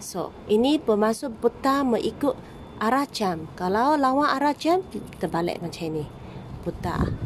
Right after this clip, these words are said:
Okey, pusing, pusing, pusing, pusing, pusing. Okey, pusing.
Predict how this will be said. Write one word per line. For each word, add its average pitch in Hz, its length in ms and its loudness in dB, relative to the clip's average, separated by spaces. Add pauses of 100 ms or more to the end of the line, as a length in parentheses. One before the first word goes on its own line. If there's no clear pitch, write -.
(1080)
Okey, 208 240 0
pusing, 247 1120 4
pusing, 240 480 0
pusing, 247 400 0
pusing, 247 400 0
pusing. 262 720 2 (640)
Okey, 226 400 2
pusing. 254 880 2